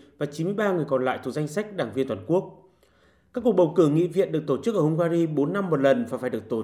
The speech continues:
chức vào tháng tư hoặc tháng năm. Theo luật bầu cử, mọi công dân Hungary ở độ tuổi trưởng thành đều có quyền bầu cử và các thành viên của Quốc hội được cử tri bầu ra bằng hình thức bỏ phiếu trực tiếp và bỏ phiếu kín. Trong đa số các cuộc thăm dò trước bầu cử,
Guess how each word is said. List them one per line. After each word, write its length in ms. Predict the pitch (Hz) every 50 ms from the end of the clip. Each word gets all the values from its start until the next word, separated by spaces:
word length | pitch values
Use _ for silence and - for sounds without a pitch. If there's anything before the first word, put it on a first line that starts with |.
| 110 -
chức 260 | - 240 233 - 139
vào 120 | 139 120 -
tháng 260 | 127 123 123 135 -
tư 140 | - 180 175
hoặc 140 | 160 139 - -
tháng 160 | 110 123 135
năm. 200 | 147 147 135 123 - - - _ _ _ _ _ _ _ _ _ _ _ _ _
Theo 120 | - 208 202
luật 140 | 170 160
bầu 160 | 151 139 131 139
cử, 200 | - 151 131 98 - - - - -
mọi 120 | - 190 185
công 100 | 202 214
dân 140 | - 226 208
Hungary 360 | 214 214 214 220 208 214 220
ở 80 | 208 147
độ 120 | 123 131 135 -
tuổi 120 | 160 120
trưởng 200 | - 143 135 117
thành 240 | - 151 156 147 139
đều 120 | 147 151 143
có 80 | 160
quyền 220 | 156 160 202 170 156
bầu 200 | 147 135 139 -
cử 220 | 160 151 127 98 92 - - - - _ _
và 100 | 165 170
các 200 | - 254 254 254 -
thành 220 | 208 190 170 156
viên 200 | 156 202 208 202
của 80 | - 139
Quốc 140 | 147 208
hội 220 | 208 208 214 165 147 160
được 100 | 151 160 -
cử 120 | 151 131 120
tri 160 | - - 175 175
bầu 200 | 156 156 139 131
ra 220 | 139 165 165 160
bằng 160 | 156 143 131
hình 120 | 135 131 -
thức 160 | 220 - -
bỏ 100 | 131 113
phiếu 160 | - 117 113
trực 260 | 113 - - - -
tiếp 140 | - 208 240 240 -
và 100 | 139 120
bỏ 140 | 107 98
phiếu 140 | 98 104 104 95
kín. 180 | - 107 110 123 - - - _ _ _ _ _ _ _ _ _ _ _ _ _ _ _ _ _ _ _ _ -
Trong 140 | - 202
đa 120 | 196 208 185
số 180 | - - 170
các 100 | 160 196 -
cuộc 180 | 214 180 - -
thăm 140 | 185 180 170
dò 140 | 160 151
trước 140 | 143 143 202
bầu 200 | 196 165 143 - -
cử, 200 | 165 143 117